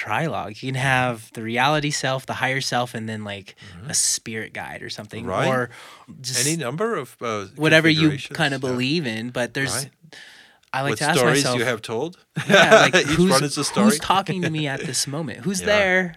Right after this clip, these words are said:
Speaker 2: Who do I
Speaker 1: Knock,
Speaker 2: got
Speaker 1: knock.
Speaker 2: now? <laughs>
Speaker 1: Yeah.
Speaker 2: This is literally a question I'll ask my clients all the time. "Who do I
Speaker 1: Mm.
Speaker 2: got now?"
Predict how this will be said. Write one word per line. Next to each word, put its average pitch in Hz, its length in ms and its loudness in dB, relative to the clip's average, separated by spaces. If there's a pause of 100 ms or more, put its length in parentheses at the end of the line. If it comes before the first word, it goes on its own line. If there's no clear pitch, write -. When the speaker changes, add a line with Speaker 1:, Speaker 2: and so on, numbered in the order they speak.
(140)
Speaker 2:
Who 135 80 -2
do 135 100 4
I 135 100 4
Speaker 1:
Knock, 156 80 6
Speaker 2:
got 139 140 6
Speaker 1:
knock. 165 160 2 (400)
Speaker 2:
now? 156 80 2
<laughs> 180 440 8
Speaker 1:
Yeah. 151 480 2 (280)
Speaker 2:
This 202 200 6
is 170 160 0
literally 196 320 6
a 139 60 4
question 143 480 2
I'll 107 200 0 (120)
ask 117 180 -6
my 101 380 -2
clients 120 420 0
all 104 140 -4
the 101 80 -4 (140)
time. 87 160 -6 (340)
"Who 180 80 0
do 202 100 4
I 180 100 4
Speaker 1:
Mm. - 100 -12
Speaker 2:
got 151 160 6
now?" 123 340 -4